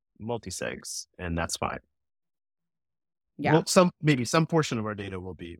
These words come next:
Speaker 1: fin-, financial data will be open. Like, if I'm supporting a, um, I don't know, fundraiser for,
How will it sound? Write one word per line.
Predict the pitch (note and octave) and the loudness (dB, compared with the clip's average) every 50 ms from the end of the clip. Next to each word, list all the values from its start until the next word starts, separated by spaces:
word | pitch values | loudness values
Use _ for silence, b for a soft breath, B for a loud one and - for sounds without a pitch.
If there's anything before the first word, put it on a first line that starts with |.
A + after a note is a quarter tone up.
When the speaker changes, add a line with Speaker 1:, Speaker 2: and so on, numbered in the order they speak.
| - - F#2+ | -16 -8 -2
Speaker 1:
fin-, | - B2 A2 G#2+ - - | 2 2 2 2 0 -2
financial | - A#2+ G#2+ G#2 G2 A2 | -4 -2 -2 -2 -2 -4
data | G2 G2+ F#2+ F#2+ | -6 -4 -4 -4
will | F#2 G2+ G2 | -4 -6 -4
be | F#2 F#2 | -2 0
open. | G#2 C#3+ C#3+ - G2+ F2+ | 2 2 2 0 0 -2
Like, | F#2 G2 F#2+ _ _ _ _ _ _ - | -2 -2 -4 _ _ _ _ _ _ -10
if | - G#2 - | -6 -2 0
I'm | A#2 A2 A2 | 2 2 2
supporting | G#2+ - - A2 - - - C3+ C3 B2+ A#2+ A#2 A2 G#2+ - | 0 0 -4 -4 -4 0 4 6 6 6 6 4 2 0 -2
a, | G#2 G#2+ G#2 G2 G2 F#2+ G2 - _ _ _ _ _ _ _ _ - | 0 0 2 2 2 0 -2 -6 _ _ _ _ _ _ _ _ -4
um, | - G2+ F#2+ F#2 F2+ E2+ E2+ E2+ F2 F#2+ _ _ _ _ _ _ _ _ _ _ _ _ _ _ _ _ - | -2 -2 0 0 -2 -4 -6 -8 -10 -12 _ _ _ _ _ _ _ _ _ _ _ _ _ _ _ _ -4
I | - A2+ | -4 -4
don't | G2+ G2 | -4 -4
know, | F#2 E2+ | -6 -10
fundraiser | F#2+ - - E3+ E3+ D#3+ D3 C3 B2+ B2 A#2 A2+ G#2 A2+ G#2+ G2+ F#2+ G2 G2 | -10 -4 2 4 6 6 6 4 4 4 4 2 2 0 -2 -2 -4 -6 -8
for, | - - A2 G2+ G2 F#2+ F#2+ G2 F#2+ | -6 -4 -4 -2 -2 -4 -4 -6 -8